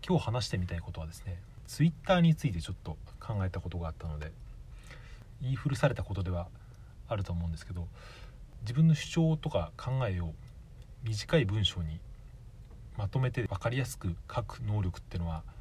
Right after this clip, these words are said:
すごく難しいし、うん、大事だなって思ったっていう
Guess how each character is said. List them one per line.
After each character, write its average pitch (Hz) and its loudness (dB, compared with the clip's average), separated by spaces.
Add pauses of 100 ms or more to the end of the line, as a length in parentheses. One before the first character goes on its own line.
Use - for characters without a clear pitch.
(680)
す - -4
ご 135 0
く 135 -2
難 101 4
し - 0
い 104 2
し、 80 -6 (300)
う 92 0
ん、 76 -2 (580)
大 101 0
事 110 0
だ 110 4
な 101 6
っ 98 0
て - -8
思 90 2
っ - -4
た 85 -4
っ - -4
て - -6
い 82 2
う 80 -4